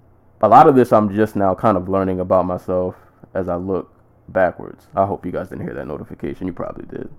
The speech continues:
<laughs> But, um, a lot of this I did not notice really about myself until I kinda just look back at those times. You know, hi-, hindsight is always twenty twenty, but when you're in the moment, you kind of, you, you don't really know what's going on. You're just,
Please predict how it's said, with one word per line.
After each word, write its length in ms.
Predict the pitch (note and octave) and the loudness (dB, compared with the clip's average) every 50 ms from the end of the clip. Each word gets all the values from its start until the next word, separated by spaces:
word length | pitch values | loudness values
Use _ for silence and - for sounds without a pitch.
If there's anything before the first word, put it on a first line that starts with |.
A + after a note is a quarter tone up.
| - C#3 - - F#3 - - - E3 - - D3+ D3+ - - C#3 - - - - - - - - - | -6 -4 2 4 2 4 4 2 0 2 2 0 0 0 -4 -10 -10 -12 -20 -18 -18 -14 -12 -8 -6
<laughs> 200 | C3 G#2+ - - | -6 -6 -4 -2
But, 280 | A#2+ G2 - - - - - - - - - - - - - - | -2 -2 -2 -4 -14 -20 -20 -20 -20 -20 -20 -20 -20 -20 -16 -8
um, 580 | - F#2+ F#2+ F#2 F2+ F2 F2 E2+ F2+ E2+ - - - - | -2 0 0 0 0 -2 -4 -6 -8 -8 -10 -12 -8 -4
a 60 | G2 | 4
lot 200 | G2+ A2+ B2 B2 | 6 8 8 8
of 60 | A2+ | 6
this 140 | A2 G2+ - | 2 4 4
I 60 | G2+ | 2
did 160 | G2 F#2+ F#2+ G2 | 2 2 0 2
not 240 | G2 F#2+ F#2+ D#2+ | 4 4 4 4
notice 540 | F2 F#2+ F#2+ F#2+ F#2+ F#2+ F#2+ F#2 F2+ - - | 2 -2 0 0 0 0 0 -2 -4 -6 -6
really 240 | F#2 F#2+ F#2 F#2 F2+ | -6 -4 -4 -4 -4
about 260 | F2+ F#2+ F#2 F2+ F2 | -4 0 0 0 0
myself 400 | F2+ F2 - - F#2 F2+ F2+ - | 0 -6 -6 -4 -4 -4 -4 -4
until 600 | F2 E2+ E2 - F2+ F2+ F2+ F2 F2 F2 F2+ - _ _ _ _ _ _ _ _ _ _ _ - - | -8 -12 -8 -6 -4 -4 -2 -4 -4 -6 -8 -12 _ _ _ _ _ _ _ _ _ _ _ -20 -12
I 40 | |
kinda 260 | - - D3 D#3 C3 A2+ | -2 2 4 4 4 4
just 180 | A2 G#2 - | 2 -2 -6
look 340 | E2+ F2 F#2+ G2+ F2 - - | -6 -6 -4 -4 -6 -6 -6
back 440 | E2+ F2+ E2+ E2 - - _ _ _ _ _ _ _ _ _ _ - | -4 -2 -2 -2 -2 -4 _ _ _ _ _ _ _ _ _ _ -12
at 180 | - F#2 F2 - | -10 -10 -10 -8
those 200 | - F#2 F#2 - | -10 -14 -14 -12
times. 440 | - - F2 F2 E2+ E2+ F#2 - - | -8 -6 -6 -4 -4 -6 -10 -12 -12
You 80 | F2 F2 | -12 -14
know, 80 | - - | -12 -6
hi-, 200 | A2 A2+ G#2 F#2 | 0 0 0 2
hindsight 420 | A2 G#2+ G2+ F#2 - F#2+ F#2 F#2 | 2 2 0 0 2 0 0 0
is 80 | F2+ F2 | 0 0
always 280 | F2+ F2+ F#2 F#2 F2+ - | -2 -2 -2 -2 -4 -6
twenty 260 | - A2 F#2+ F2+ E2+ | -6 -6 -6 -6 -6
twenty, 300 | - - G2+ G2 F#2 F2 | -4 -2 -2 -2 -2 -4
but 120 | F2 - | -6 -8
when 160 | F#2 F2+ F#2 | -8 -6 -4
you're 100 | G2+ G2 | -2 -2
in 80 | F2+ F#2 | -2 -4
the 60 | F2+ | -4
moment, 360 | F#2 G2 G2 F#2 F2+ F2+ E2+ | -2 0 0 0 -2 -4 -6
you 60 | F#2+ F#2+ | -6 -4
kind 200 | G2+ F#2 F2+ F2+ | -4 -4 -4 -4
of, 160 | F2+ - - | -6 -8 -6
you, 100 | G#2 G#2+ | -6 2
you 120 | - C3+ | 6 6
don't 200 | C#3+ B2+ A2+ G#2+ | 8 8 6 6
really 180 | G#2+ G#2 G2+ F#2+ | 4 2 2 0
know 240 | F#2 F#2+ G2+ G2+ G2 | 0 2 2 2 2
what's 180 | F2+ F2 - | 0 -2 -6
going 280 | - F2+ F2 E2+ E2+ F#2+ | -6 -8 -8 -6 -4 -2
on. 180 | G2 G2 F#2 F#2 | -2 -2 -2 -2
You're 80 | F#2 | -6
just, 200 | F#2 F#2+ G2 - | -8 -10 -12 -12